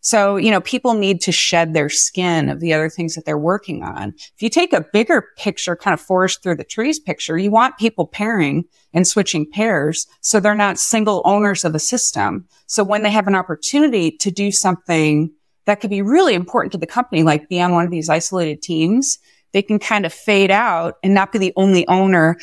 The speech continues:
that has to transfer knowledge and then field questions for two years on how that system works. You want to build this redundancy in your teams,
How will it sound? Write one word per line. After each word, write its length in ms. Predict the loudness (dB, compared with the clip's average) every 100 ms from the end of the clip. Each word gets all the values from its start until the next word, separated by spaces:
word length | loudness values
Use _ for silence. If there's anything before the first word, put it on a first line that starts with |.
| -8 0
that 100 | 2
has 200 | 2 0
to 100 | -4
transfer 440 | -2 -2 -2 -2
knowledge 480 | 0 2 4 2 0
and 80 | 0
then 160 | -2
field 300 | 0 0 -2 -2
questions 520 | -2 -2 0 -2 -2
for 140 | -6
two 220 | -10 -8
years 520 | -6 -6 -6 -10 -16 -20 _ -2
on 100 | 0
how 160 | 2
that 160 | 0 0
system 380 | -4 -6 -4 -4
works. 560 | -4 -6 -8 -10 -10 _ _ -2
You 60 | 0
want 120 | 0
to 40 |
build 300 | 0 0 0
this 180 | -2 -2
redundancy 680 | -4 -2 -2 -2 -2 -2 -2
in 80 |
your 120 | -2 -8
teams, 680 | -12 -10 -10 -10 -12 -14